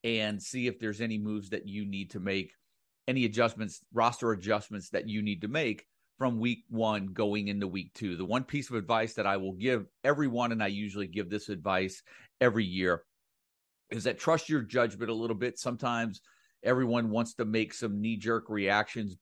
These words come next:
based on one performance. Sometimes you've gotta let a guy get settled in. You've gotta remember there are some big mismatches taking place around the country right now,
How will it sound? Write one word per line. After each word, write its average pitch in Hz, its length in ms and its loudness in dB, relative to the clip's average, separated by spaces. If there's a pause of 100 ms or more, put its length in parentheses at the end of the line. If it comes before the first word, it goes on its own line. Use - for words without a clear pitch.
based 117 320 0
on 107 240 0
one 107 240 -2
performance. 113 640 -4
Sometimes 123 480 -2
you've 107 200 -6
gotta 113 240 4
let 104 200 2
a 104 40 0
guy 104 300 4
get 98 260 -6
settled 110 460 -2
in. 110 220 0
You've 101 140 -6
gotta 101 180 2
remember 101 560 0 (320)
there 110 220 4
are 104 100 4
some 107 300 -4
big 98 380 -2
mismatches 107 720 -2
taking 110 340 -4
place 104 360 -2
around 104 280 0
the 98 60 -6
country 117 380 -4
right 110 240 0
now, 107 300 -2